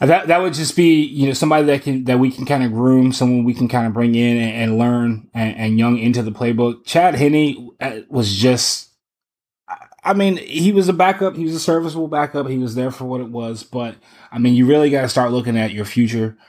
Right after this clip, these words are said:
Uh, you really gotta start looking at, is, is Blake gonna be around for that elusive third quarterback contract?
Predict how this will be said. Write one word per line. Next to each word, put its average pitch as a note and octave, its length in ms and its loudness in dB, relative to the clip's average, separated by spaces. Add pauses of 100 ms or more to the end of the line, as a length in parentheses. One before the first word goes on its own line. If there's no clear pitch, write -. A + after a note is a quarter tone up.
(200)
Uh, F2 60 -12
you G2 180 -6
really A#2+ 240 2
gotta A2+ 160 -2
start A2 220 -4
looking G#2+ 360 -4
at, G#2+ 400 -6
is, A2 460 -6
is G#2 140 -6
Blake B2+ 260 2
gonna A#2+ 180 2
be A#2+ 160 4
around A#2 300 2
for A2+ 80 -2
that A2+ 160 2
elusive A2+ 540 0
third A#2 480 0
quarterback B2+ 560 2
contract? C3+ 800 -2